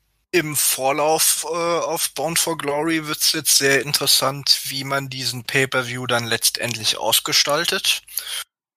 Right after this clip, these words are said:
Und wie gesagt, wenn man tatsächlich dann durchaus ein größeres Event in Las Vegas geplant hat, der noch nicht bekannt, in welche Halle man da gehen will,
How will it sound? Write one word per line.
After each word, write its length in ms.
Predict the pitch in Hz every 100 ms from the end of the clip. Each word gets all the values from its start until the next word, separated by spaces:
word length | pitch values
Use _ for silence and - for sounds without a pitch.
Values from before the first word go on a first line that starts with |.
| _ -
Und 160 | 139 113
wie 100 | 120
gesagt, 500 | 123 147 151 - -
wenn 180 | 123 127
man 460 | 123 123 123 123 -
tatsächlich 800 | - 123 - 120 123 - 151 -
dann 420 | 156 151 156 160 -
durchaus 600 | 151 160 135 147 151 120
ein 220 | 139 143
größeres 680 | 123 131 147 175 160 -
Event 480 | 160 135 135 160 -
in 160 | 123 147
Las 300 | 139 135 120
Vegas 400 | 131 147 165 -
geplant 560 | - - 160 170 175
hat, 480 | 180 175 - - - 139 117 - _ -
der 120 | 131
noch 80 | 127
nicht 240 | 131 -
bekannt, 360 | - - 131 123
in 180 | 123
welche 360 | 117 120 - 107
Halle 200 | 117 131
man 260 | 143 160 160
da 100 | 160
gehen 380 | 156 160 165
will, 260 | 165 180 208